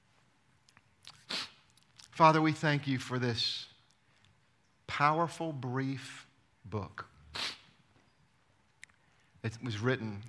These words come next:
that illustrates your faithfulness.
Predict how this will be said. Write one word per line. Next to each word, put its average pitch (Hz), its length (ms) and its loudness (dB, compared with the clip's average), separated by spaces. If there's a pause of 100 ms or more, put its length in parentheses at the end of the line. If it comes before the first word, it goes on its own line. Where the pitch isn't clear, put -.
that 123 240 -2
illustrates 143 840 0
your 113 260 -4 (1400)
faithfulness. 170 920 0